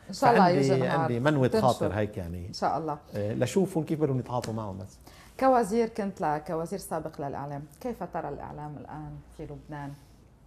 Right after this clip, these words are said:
Speaker 2: مثل السياسي. الإعلام هو انعكاس للسياسي. أنا لم أحمل يومًا الإعلام مسؤولية.
Speaker 1: نعم.
Speaker 2: السياسة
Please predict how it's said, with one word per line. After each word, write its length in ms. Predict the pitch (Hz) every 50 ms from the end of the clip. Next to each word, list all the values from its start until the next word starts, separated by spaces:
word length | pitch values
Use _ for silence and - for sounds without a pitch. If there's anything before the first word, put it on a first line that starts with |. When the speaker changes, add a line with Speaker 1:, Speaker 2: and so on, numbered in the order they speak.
| _ _ - - - _ -
Speaker 2:
مثل 160 | - - 147
السياسي. 460 | 135 - - 147 139 135 - - - - - _ _ - - - -
الإعلام 360 | - - 98 117 123 123 117
هو 120 | 113 123
انعكاس 500 | 123 117 104 101 107 - - 123 - -
للسياسي. 460 | 113 - - - 120 113 113 - -
أنا 180 | - 123 120 120
لم 220 | 117 120 123 123 113
أحمل 360 | 113 - 127 123 117 110 107
يومًا 380 | 107 110 113 113 107 104 98 98
الإعلام 380 | 107 104 95 98 101 98 98
مسؤولية. 400 | 98 92 - 101 95 98 98 104 110 - - - _ - - - 160
Speaker 1:
نعم. 180 | 156 151 147 147 143 - - - _ - -
Speaker 2:
السياسة 720 | 127 - - - 123 113 120 131 117 - - 110 98